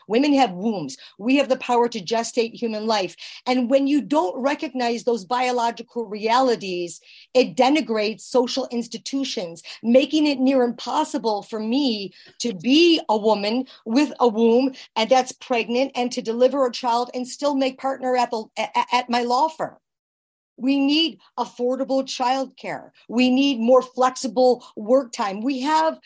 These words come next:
social institutions that continue on in the United States that are centered around that stereotypical male that is detached from pregnancy and detached from parenthood.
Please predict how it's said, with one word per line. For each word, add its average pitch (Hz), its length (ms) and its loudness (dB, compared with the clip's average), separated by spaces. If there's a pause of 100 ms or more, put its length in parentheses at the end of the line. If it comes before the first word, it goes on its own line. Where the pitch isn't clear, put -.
(140)
social 277 460 -2
institutions 262 800 -6
that 220 220 -4 (120)
continue 339 640 0
on 262 360 2
in 226 120 0
the 208 60 -4
United 208 400 -6
States 185 520 -2 (380)
that 226 440 2
are 220 140 -4
centered 277 840 -2
around 226 580 0
that 214 140 -6
stereotypical 240 1200 -2
male 202 560 0 (320)
that 220 240 -2
is 220 160 -2
detached 240 680 -2 (280)
from 269 140 0
pregnancy 226 760 -4 (200)
and 208 120 -4
detached 196 680 -2
from 196 180 -4
parenthood. 226 600 -4